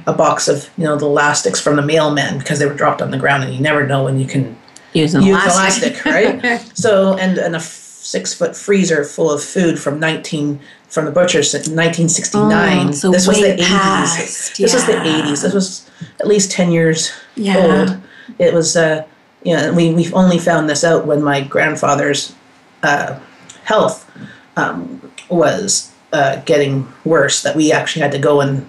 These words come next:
Speaker 1: look in the basement 'cause we never really went into the basement.
Speaker 2: Yeah,
Speaker 1: The
Speaker 2: no
Speaker 1: main floor
Speaker 2: disturbance.
Speaker 1: was, you know,
Speaker 2: Mm-hmm.
Speaker 1: organized, a little bit of clutter, but, you know,
Speaker 2: Mm-hmm.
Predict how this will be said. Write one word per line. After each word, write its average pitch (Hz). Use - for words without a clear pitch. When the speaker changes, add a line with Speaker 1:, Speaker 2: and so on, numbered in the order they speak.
Speaker 1:
look 165
in 170
the 151
basement 143
'cause 156
we 165
never 156
really 151
went 220
into 185
the 139
basement. 143
Speaker 2:
Yeah, 180
Speaker 1:
The 160
Speaker 2:
no 165
Speaker 1:
main 170
floor 175
Speaker 2:
disturbance. 170
Speaker 1:
was, -
you 214
know, 156
Speaker 2:
Mm-hmm. 185
Speaker 1:
organized, 165
a -
little 214
bit 165
of -
clutter, 170
but, 196
you 185
know, 165
Speaker 2:
Mm-hmm. 196